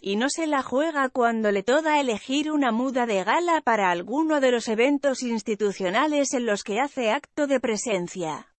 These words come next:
Y entre todos los detalles, una de las cosas que más cuida Leticia es su cabello.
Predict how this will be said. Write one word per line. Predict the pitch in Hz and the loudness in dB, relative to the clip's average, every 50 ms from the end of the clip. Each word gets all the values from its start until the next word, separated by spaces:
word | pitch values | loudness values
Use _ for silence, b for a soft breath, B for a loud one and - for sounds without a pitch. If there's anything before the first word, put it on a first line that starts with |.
| _ _ _ _ _ _ _ _ _ _ _ _ - | _ _ _ _ _ _ _ _ _ _ _ _ -6
Y | 247 240 247 | 0 2 4
entre | 233 220 214 196 - 208 202 196 | 4 4 2 0 0 0 0 0
todos | - 262 320 - - 294 269 262 - | 0 0 0 2 2 0 0 0 -2
los | 247 233 220 214 | -2 -2 -2 0
detalles, | 196 226 202 202 226 233 302 320 269 269 285 269 254 - - - | 0 0 0 0 2 0 0 0 0 2 2 2 2 0 -2 -2
una | 254 269 294 302 302 294 277 | -2 0 2 2 4 4 4
de | 269 262 | 4 4
las | 247 240 240 - - | 4 2 2 0 -2
cosas | - 269 302 311 - - 294 277 262 | -4 -4 -6 -4 -4 -6 -6 -4 -2
que | - 254 208 | -2 -2 0
más | 190 214 247 254 240 - | 0 2 0 0 -2 -4
cuida | - 226 262 311 330 320 294 269 | -4 -4 -4 -2 0 0 0 0
Leticia | 226 196 - - 262 294 320 302 - 277 277 262 262 | 0 -2 -2 -2 -2 -2 -4 -4 -2 0 0 2 2
es | 285 294 277 | 0 -2 -2
su | - - 302 285 | -4 -6 -4 0
cabello. | - 269 254 240 226 202 185 170 165 160 156 143 143 - | 2 2 2 4 2 2 0 0 0 -2 -2 -2 -6 -8